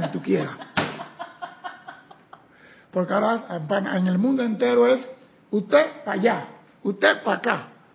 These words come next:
para la vacuna. Nos dirían como, como ternerito.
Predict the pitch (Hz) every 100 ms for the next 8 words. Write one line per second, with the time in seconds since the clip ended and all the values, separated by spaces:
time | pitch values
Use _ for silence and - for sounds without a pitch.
0 | - 180 180 175 170 202 220 165 135 -
1 | 180 180 180 226 208 202 180 175 - -
2 | _ 180 170 165 165 165 170 185 -